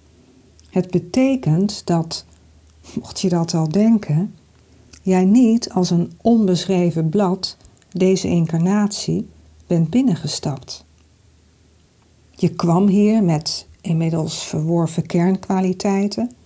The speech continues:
en ongeheelde pijnstukken die je trauma's kunt noemen,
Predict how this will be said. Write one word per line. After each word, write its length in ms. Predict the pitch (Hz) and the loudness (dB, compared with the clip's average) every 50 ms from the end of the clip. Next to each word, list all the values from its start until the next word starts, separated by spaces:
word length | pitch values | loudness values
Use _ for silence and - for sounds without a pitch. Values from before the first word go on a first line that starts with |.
| _ _ - _ _ - _ | _ _ -20 _ _ -16 _
en 300 | - 247 262 262 233 - | -2 0 2 2 0 0
ongeheelde 640 | - 185 170 160 156 - 185 160 170 175 175 175 175 | 0 0 0 0 0 -2 -2 0 0 2 2 0 -2
pijnstukken 920 | 180 - 226 220 220 214 196 180 - - - 160 156 - - 160 151 - - - - _ _ | -2 -2 -2 0 2 2 0 -2 -4 -6 -8 -8 -8 -8 -10 -10 -10 -12 -14 -20 -20 _ _
die 120 | - 180 165 | -2 0 0
je 120 | 170 170 | 0 -2
trauma's 540 | - 175 190 202 220 214 190 160 147 - - | -2 -2 0 0 2 2 0 0 -2 -4 -6
kunt 260 | - 165 156 151 - | -6 -4 -4 -4 -2
noemen, 400 | 170 160 160 165 160 156 160 | -2 -2 -2 -2 -2 -4 -4